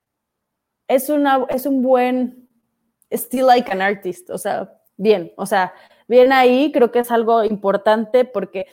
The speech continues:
se necesita, o sea, tienes todo por todos lados y a lo mejor es hora de tener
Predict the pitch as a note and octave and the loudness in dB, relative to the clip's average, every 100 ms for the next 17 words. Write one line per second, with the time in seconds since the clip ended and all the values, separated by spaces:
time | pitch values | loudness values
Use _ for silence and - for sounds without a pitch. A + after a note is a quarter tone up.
0 | _ - D#4 D4 D4 D4+ - F4 F4+ C4 | _ -4 0 0 2 0 2 0 2 2
1 | A3 D#4+ A3+ G3+ _ _ _ _ - A#3+ | 2 0 -2 -6 _ _ _ _ -14 -8
2 | - C#4+ D4+ D#4+ E4 D#4+ E4 A#3 A3 B3 | 0 2 2 0 4 4 4 2 2 2
3 | B3+ B3+ B3+ D#4 C#4+ A#3 G#3 G3+ G3+ A#3+ | 4 4 6 4 2 0 0 -4 -4 -2
4 | B3 B3 B3 A#3+ A#3+ A3+ A3+ F3 F#3 G3 | 0 0 0 2 2 0 -6 -8 -6 -6
5 | G3+ | -6